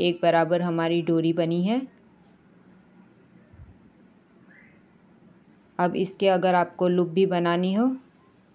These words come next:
तो इस तरह से आप लूप भी बना सकते हैं और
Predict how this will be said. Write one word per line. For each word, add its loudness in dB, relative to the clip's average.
तो -2
इस -6
तरह 0
से -6
आप -2
लूप -2
भी 0
बना -2
सकते -6
हैं -6
और 0